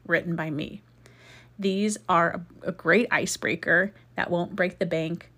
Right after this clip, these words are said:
or a great hostess gift. To book your upcoming entertainment or to order coasters, head over to my website, W W W dot the kate wind dot com. Okay, welcome back. So first we are going to be talking about those born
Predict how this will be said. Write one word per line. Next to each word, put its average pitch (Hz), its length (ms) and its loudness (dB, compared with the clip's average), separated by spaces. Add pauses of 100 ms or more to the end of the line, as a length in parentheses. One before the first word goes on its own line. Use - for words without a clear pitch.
(100)
or 196 180 6
a 196 80 2
great 165 300 -2
hostess - 480 -6
gift. - 420 -14 (640)
To - 80 -4
book 190 220 2
your 202 100 4
upcoming 185 460 0
entertainment 190 640 -2
or 185 100 -2
to 175 60 0
order 175 280 0
coasters, 175 600 -4
head 175 140 -4
over 175 160 -2
to - 140 -8
my 190 100 -4
website, 170 540 -4 (120)
W 165 240 -6
W 165 300 -6
W 226 420 -4
dot 170 400 -4
the 180 220 2
kate - 260 -8
wind 180 360 -2 (140)
dot - 200 -6
com. - 300 -12 (540)
Okay, 240 380 2
welcome 190 320 2
back. 247 320 0 (320)
So 175 480 2
first 233 300 -2
we 247 100 0
are 190 80 0
going 170 280 -2
to 170 60 -4
be 165 100 -4
talking 165 340 -2
about 151 220 -2
those 170 320 0
born 175 440 -2